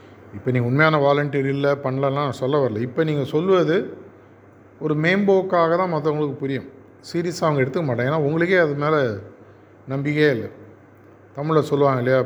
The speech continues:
"படிக்கிறது ராமாயணம், இடிக்கிறது பெருமாள் கோயில்னு." அது மாதிரி நான் என்ன பண்றேன்றது எனக்கே தெரியாம இதை நீங்க பண்ணுங்க, பண்ணுங்கன்னா மத்தவன் எப்படி நம்புவான்? இப்போ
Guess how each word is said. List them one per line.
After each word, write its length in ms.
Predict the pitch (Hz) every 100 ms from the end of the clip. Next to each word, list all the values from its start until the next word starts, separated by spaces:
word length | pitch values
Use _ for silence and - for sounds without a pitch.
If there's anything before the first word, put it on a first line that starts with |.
| -
"படிக்கிறது 560 | 135 143 147 135 127 120
ராமாயணம், 440 | 131 135 131 135
இடிக்கிறது 360 | 131 135 135 123
பெருமாள் 380 | 120 123 127 117
கோயில்னு." 360 | 110 110 101 101 - - - - -
அது 160 | 117 127
மாதிரி 300 | 151 175 160
நான் 240 | 135 147
என்ன 200 | 151 165
பண்றேன்றது 460 | 185 180 170 170 165
எனக்கே 360 | 151 147 170 165
தெரியாம 380 | 151 156 165
இதை 140 | 147 147
நீங்க 200 | 147 135
பண்ணுங்க, 440 | 147 160 165 151
பண்ணுங்கன்னா 240 | 151 151 143
மத்தவன் 220 | 135 139
எப்படி 160 | 135 139
நம்புவான்? 380 | 123 113 98 - - - - - - - - - - - - - - -
இப்போ 400 | - 139 135 131